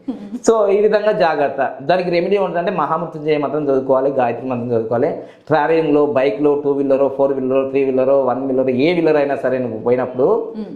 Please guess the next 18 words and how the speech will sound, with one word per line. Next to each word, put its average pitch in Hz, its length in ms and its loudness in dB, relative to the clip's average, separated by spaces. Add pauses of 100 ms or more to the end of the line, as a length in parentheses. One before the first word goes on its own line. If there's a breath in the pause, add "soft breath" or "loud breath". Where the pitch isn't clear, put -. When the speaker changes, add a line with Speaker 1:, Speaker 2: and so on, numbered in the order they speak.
(100)
Speaker 2:
జాగ్రత్తగా 123 520 0
వెళ్ళాలి. 120 420 2
ఇది 117 200 -4
ఎంతకన్నా 123 380 -2
నేను 120 160 -2
ఏం 113 140 -2
చెప్పలేను 113 340 0
ఇక. 110 140 -8
Hmm? 147 540 -4
ఎందుకంటే 127 380 2
ఇది 151 100 0
కాలసర్ప 131 540 0
దోషంలాగా 117 520 0
అడ్వాన్స్ 120 360 -2
వేదిక 196 300 -4
నిమిరాల్లో 110 560 -2 (200 loud breath)
ఎప్పుడో 143 240 4
ఒకసారి 170 240 0